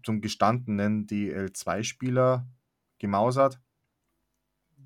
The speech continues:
Eine durchaus beachtliche Stats und letztes Jahr wirklich in Kaufbeuren, ähm, war er statistisch einer der besten Spieler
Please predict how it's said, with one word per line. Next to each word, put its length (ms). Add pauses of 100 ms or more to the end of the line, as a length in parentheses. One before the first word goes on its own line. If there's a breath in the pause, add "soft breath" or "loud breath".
Eine 160
durchaus 400
beachtliche 420
Stats 280
und 100
letztes 280
Jahr 180
wirklich 260
in 80
Kaufbeuren, 640 (500 loud breath)
ähm, 560 (720)
war 320
er 560 (600)
statistisch 760
einer 260
der 500 (540)
besten 320
Spieler 720